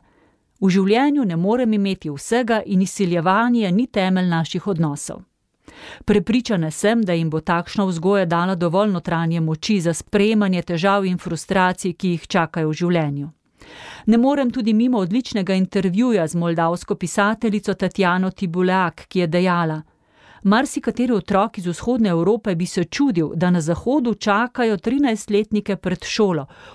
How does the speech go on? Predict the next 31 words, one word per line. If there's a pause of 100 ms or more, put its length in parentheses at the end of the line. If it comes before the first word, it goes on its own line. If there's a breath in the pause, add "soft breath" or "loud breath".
(140 loud breath)
v
moldavijskih
vaseh
pa
trinajstletniki
že
služijo
in
skrbijo
za
sorojence, (300 loud breath)
ker
njihov
oče
dela
v
tujini." (1300 loud breath)
Trenutno
v
Sloveniji
deluje
šestnajst
centrov
za
duševno
zdravje.
Država
jih
namerava
še
razširiti